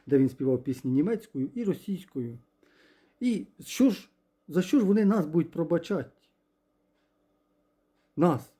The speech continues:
росіяни, українців, за що будуть пробачати? Ми на них напали, чи вони на нас? І Олег Винник, він же ж був,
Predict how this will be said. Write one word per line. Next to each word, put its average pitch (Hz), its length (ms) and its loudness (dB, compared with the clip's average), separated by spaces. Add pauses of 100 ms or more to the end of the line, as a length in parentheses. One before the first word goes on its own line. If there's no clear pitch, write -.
(180)
росіяни, 127 520 -2
українців, 139 560 -6
за 127 120 -4
що - 180 -6
будуть 127 220 -8
пробачати? 135 600 -6 (1000)
Ми 160 180 4
на 277 100 6
них 214 240 0
напали, 127 540 -4 (160)
чи - 160 -8
вони 175 220 2
на 139 140 -2
нас? 117 220 -10 (760)
І 233 200 -2
Олег 175 380 2
Винник, 175 520 2 (200)
він 208 140 -2
же 196 80 0
ж - 160 -14
був, 196 120 -6